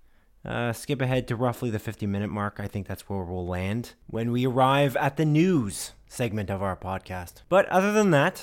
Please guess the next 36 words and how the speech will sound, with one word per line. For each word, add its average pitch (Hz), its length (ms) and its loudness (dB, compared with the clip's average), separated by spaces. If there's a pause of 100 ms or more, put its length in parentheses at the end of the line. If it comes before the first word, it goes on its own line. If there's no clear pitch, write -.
to 151 80 -4
move 160 180 4
on 165 200 8
to 170 80 -2
my 165 140 6
opinion, 131 500 0 (480)
uh, 143 480 4
I 143 60 0
thought 165 140 4
it 165 60 6
was 156 420 0 (400)
an 135 100 -2
incredible 135 460 2
improvement. 95 420 -6 (240)
It, 113 160 0
it 127 140 0
is 127 180 0
really 151 200 6
quite 139 320 0
good. 156 360 2
On 127 140 0
Rotten 139 220 4
Tomatoes, 131 360 0
I 117 60 2
think 120 160 -2
it 110 100 -6
sits - 260 -4
at 107 80 -4
seventy-five 117 560 2
percent, 120 540 -2
which 117 240 0
is 113 220 2
a 110 80 4
huge 131 280 2
improvement 117 440 0
over 107 360 -2